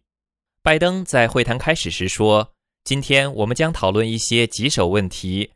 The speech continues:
那就是维护作为美国以伙伴关系核心的民主价值观，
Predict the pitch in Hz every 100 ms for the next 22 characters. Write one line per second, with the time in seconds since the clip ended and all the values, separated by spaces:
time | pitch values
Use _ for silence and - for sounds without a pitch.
0 | _ _ - 165 143 127 - 107 98 -
1 | _ 113 135 160 180 151 180 160 175 110
2 | 92 - 98 110 131 113 123 - 101 117
3 | 120 143 165 - 101 92 104 - 156 143
4 | 95 95 123 104 - 113 98 107 120 117
5 | 120